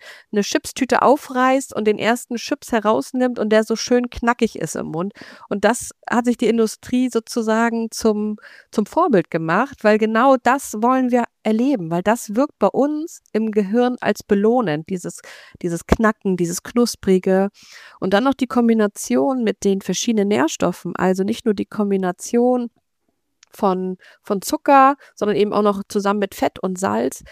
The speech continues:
Das wirkt bei uns im Gehirn auf eine ganz bestimmte Weise so belohnend für uns, dass wir sagen, „Oh, davon wollen wir mehr haben.“ Also, dass dadurch diese Glückshormone ausgeschüttet werden. Und, ähm,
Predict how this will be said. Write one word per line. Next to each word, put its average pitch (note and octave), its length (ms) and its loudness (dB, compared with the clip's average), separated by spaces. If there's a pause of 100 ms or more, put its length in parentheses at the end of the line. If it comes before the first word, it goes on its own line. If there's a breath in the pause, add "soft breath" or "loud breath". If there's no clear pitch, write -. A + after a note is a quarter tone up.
(200 loud breath)
Das A#3 340 -2
wirkt B3+ 240 2
bei - 80 2
uns C4 320 0
im G3+ 160 -6
Gehirn A3+ 640 0
auf - 200 -6
eine G3 200 -4
ganz B3+ 220 -2
bestimmte G#3+ 440 -6
Weise G3 300 0
so B3+ 240 2
belohnend A#3+ 760 2
für - 140 -6
uns, A3+ 240 -8
dass - 300 -4
wir A3 240 4
sagen, G#3 260 2
„Oh, - 80 -2
davon G3+ 320 0
wollen G3+ 140 0
wir G3 80 2
mehr G#3+ 240 4
haben.“ D#3 240 0
Also, E3 140 -4
dass F3 160 -6
dadurch F#3 340 0 (100)
diese F#3 160 -6
Glückshormone E3+ 640 -2
ausgeschüttet D#3 720 -8
werden. D#3 320 -8 (920 soft breath)
Und, B3+ 600 0
ähm, G#3+ 520 0